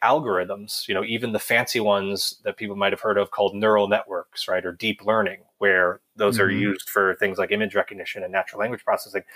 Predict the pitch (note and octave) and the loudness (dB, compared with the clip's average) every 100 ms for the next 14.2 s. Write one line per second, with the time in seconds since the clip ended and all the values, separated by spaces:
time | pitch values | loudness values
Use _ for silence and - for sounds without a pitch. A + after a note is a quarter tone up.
0 | - - _ _ _ _ - E3+ G3+ E3+ | -20 -20 _ _ _ _ -4 0 2 4
1 | C3 C#3+ C3 - - _ _ - - C#3 | 4 4 2 -4 -8 _ _ -2 2 4
2 | E3 - A#2+ A#2+ D3 G2+ F#2 E2+ - - | 2 0 4 4 4 0 -2 -10 -16 -20
3 | _ _ - A2 G#2+ E3+ - G2 F2+ _ | _ _ -12 -6 0 0 2 -2 -4 _
4 | _ _ _ - A#2 A2+ - A2 G#2+ G#2 | _ _ _ 2 2 2 0 0 0 0
5 | A#2 - G2 C3 D#3 - - - - _ | -2 -2 0 2 0 -2 -10 -12 -12 _
6 | _ _ _ B2 G#2+ G#2+ _ _ _ A#2 | _ _ _ 2 2 0 _ _ _ -6
7 | G#2 E3 F3+ B2+ G2+ G#2+ G#2+ - G#2+ G2+ | -2 2 2 0 0 0 0 -2 -2 2
8 | G2+ G2 F#2+ G2+ C#3 C#3 A#2 A2+ - G#2+ | 2 2 -2 -4 -6 -4 0 0 2 2
9 | B2+ C#3 A#2 - - - G2 F#2 G2+ - | 2 2 0 -2 -2 2 2 2 -4 -10
10 | A2 F#2+ A2 G#2 - D3 C#3 A#2 G2+ F#2 | -6 -4 -4 -4 0 0 2 0 0 0
11 | B2+ C3+ B2 G#2 F#2 - _ _ _ - | 0 2 4 4 2 -4 _ _ _ 2
12 | C3+ C4 C3 G2+ A2+ G2 F#2 F2 _ _ | 2 2 -4 -4 0 0 0 -6 _ _
13 | _ - A2 G#2+ G#2 G2+ A2+ B2 A2+ G2+ | _ 2 2 2 0 0 2 2 4 2
14 | G2 - | 2 -2